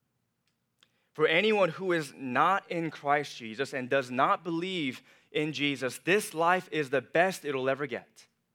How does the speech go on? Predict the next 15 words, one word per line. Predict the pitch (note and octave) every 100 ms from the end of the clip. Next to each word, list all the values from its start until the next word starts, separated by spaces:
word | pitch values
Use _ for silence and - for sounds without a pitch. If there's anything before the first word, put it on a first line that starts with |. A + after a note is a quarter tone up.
| _ _ _ _ _ _ _ _ _ _ _ _
For | _ A#2+
those | C3 D#3+ C#3+
of | A#2
you | B2+ D#3 D#3
and | A#2+
me | B2+ C#3+
who | B2 C3 -
are | B2+ D3+ D#3+
in | C3+ B2+
Christ | - A#2+ A#2 -
Jesus, | G#2+ G2 - E2 - - - - _ _ _ _
saved | - - E3 F3+ D#3
by | C#3 B2+
grace | B2 B2 A#2+ -
alone, | G2+ F2+ D#2+